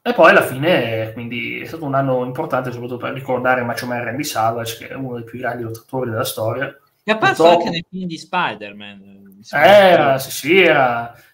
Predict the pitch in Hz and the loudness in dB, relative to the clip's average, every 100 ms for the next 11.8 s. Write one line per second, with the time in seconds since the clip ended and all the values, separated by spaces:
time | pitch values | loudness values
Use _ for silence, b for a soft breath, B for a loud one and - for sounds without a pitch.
0 | - 139 139 - 156 160 143 135 131 123 | -18 -10 -10 -8 -4 -2 0 0 0 -2
1 | 123 123 - 123 120 135 131 127 - 139 | -6 -12 -14 -12 -12 -12 -10 -10 -8 -6
2 | 135 127 120 120 120 - 131 123 131 151 | -6 -6 -8 -8 -10 -8 -8 -6 -2 0
3 | 135 - 117 240 185 233 226 226 202 180 | 0 -4 -10 -10 -6 2 2 4 2 2
4 | 170 143 147 147 - 151 143 127 165 180 | -2 -18 -16 -16 -14 -14 -12 -4 4 6
5 | 190 - 123 123 135 147 135 165 - 143 | 8 6 2 -6 -6 -4 0 2 2 0
6 | 120 127 - - - 143 160 143 117 113 | -6 -10 -14 -16 -14 -10 -8 -8 -10 -12
7 | - - 170 208 214 214 202 208 185 175 | -12 -2 0 4 4 2 -4 -4 -6 -6
8 | 175 214 226 226 156 143 131 139 127 - | -6 -4 -6 -6 -8 -8 -8 -6 -8 -10
9 | - 180 185 190 226 220 196 214 220 196 | -8 -4 -2 4 4 4 4 4 4 4
10 | 160 180 185 156 147 143 143 139 - 147 | 2 0 0 -2 -6 -8 -10 -10 -8 -6
11 | 160 156 143 143 135 131 127 127 | -6 -6 -6 -6 -4 -6 -8 -12